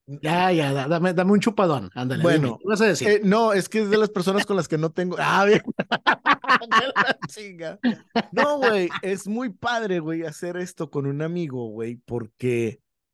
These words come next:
Speaker 2: pues, no nada más lo conoces para hacer un podcast y es, no, no es como que agarran una pieza y, no, güey, las piezas ya estaban juntas, güey, y nada más se decidieron a proyectar esto.
Speaker 1: Claro, güey,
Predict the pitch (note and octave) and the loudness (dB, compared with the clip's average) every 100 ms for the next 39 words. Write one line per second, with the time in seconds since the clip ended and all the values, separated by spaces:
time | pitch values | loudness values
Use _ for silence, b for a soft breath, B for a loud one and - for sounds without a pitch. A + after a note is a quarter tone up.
0 | _ _ _ _ B2 B2+ D3 F#3 D3+ E3+ | _ _ _ _ -4 -2 -2 -2 -2 -4
1 | F#3 C3+ C3 F#3+ F#3+ - _ _ - A#2 | -4 -4 -4 -4 -6 -10 _ _ -8 -8
2 | G#2+ C#3 D#3+ C#3 D3 G3+ - A#2 A#2 B2 | -6 -6 -6 -6 -8 -10 -8 -4 -4 -6
3 | _ _ - A#2+ A#2+ B2+ C3 C#3 D3+ D#3+ | _ _ -10 -6 -6 -6 -6 -8 -6 -4
4 | D3+ D#3 G3 F3+ C3+ C3 A#2+ C3+ D#3 E3 | -4 -4 -8 -10 -10 -10 -8 -8 -8 -8
5 | E3 E3+ E3+ F3 E3+ D#3+ C3+ C#3 D#3 G3+ | -8 -8 -6 -6 -6 -6 -8 -8 -6 -4
6 | F3 A#2 A2 _ _ _ - C3 B2+ - | -4 -6 -10 _ _ _ -8 -6 -6 -6
7 | D3+ G3 F#3 F#3 F#3 G3+ G3+ G3 G#3+ G3 | -4 -2 -4 -2 -4 -2 -4 -4 -6 -4
8 | C#3 A#2+ A2+ A#2+ B2 b b b b B2+ | -4 -6 -6 -6 -8 b b b b -8
9 | B2 A#2 B2+ C3 F3 D#3 A#2+ B2+ D3 D#3+ | -6 -6 -8 -6 -6 -6 -6 -4 -6 -10
10 | - A2 A2+ A2+ G#2+ - C3 - C#3+ D3 | -12 -10 -10 -8 -10 -10 -12 -12 -12 -12
11 | - D#3 _ _ _ _ _ _ F3+ E3+ | -14 -20 _ _ _ _ _ _ 0 2
12 | A#2+ G#2 | 0 -8